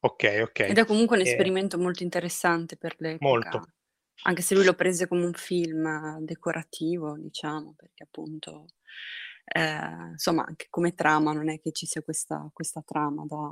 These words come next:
Speaker 2: da sviluppare, però gli fu proprio incaricato di realizzare questi, questi brevi film in forma di rebus,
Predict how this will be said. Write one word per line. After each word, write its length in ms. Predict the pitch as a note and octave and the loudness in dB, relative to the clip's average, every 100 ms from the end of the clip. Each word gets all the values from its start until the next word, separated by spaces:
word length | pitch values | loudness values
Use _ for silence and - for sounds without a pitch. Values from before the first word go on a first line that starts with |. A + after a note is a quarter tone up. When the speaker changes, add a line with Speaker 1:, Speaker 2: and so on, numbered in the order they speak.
| D#3 _ _ _ _ _ _ _ | -10 _ _ _ _ _ _ _
Speaker 2:
da 140 | - F3+ | -2 -2
sviluppare, 720 | D#3+ F3+ A3+ - F#3 A3+ F#3 | 0 0 2 8 10 10 8
però 260 | F#3 F#3+ G3 | 4 2 2
gli 100 | - | 0
fu 120 | F3+ | -4
proprio 340 | F#3 G3+ F3+ F#3+ | 2 2 4 2
incaricato 640 | F#3 F#3+ A3 F3+ F3+ G3 | 4 4 6 6 6 4
di 120 | F3 | 2
realizzare 680 | F3 F3+ G3 F3 F#3 E3+ F#3+ | 4 4 2 2 4 4 2
questi, 640 | - F3 - - E3 E3 D#3 | -4 -8 -8 -6 -4 -4 -6
questi 260 | F3 - F3+ | -8 -2 4
brevi 280 | F#3+ F#3+ | 4 6
film 640 | A#3 - F3+ G3 G3 G#3 F#3+ | 2 2 2 4 4 2 0
in 160 | - F3 | -4 -4
forma 840 | - E3 E3 E3+ D#3+ D#3 D#3 D#3 D#3+ | -2 -4 -2 -2 -2 -4 -6 -8 -2
di 120 | F#3+ | 0
rebus, 640 | E3+ D#3+ E3+ G3+ G3+ - | 0 -2 -4 -6 -4 -2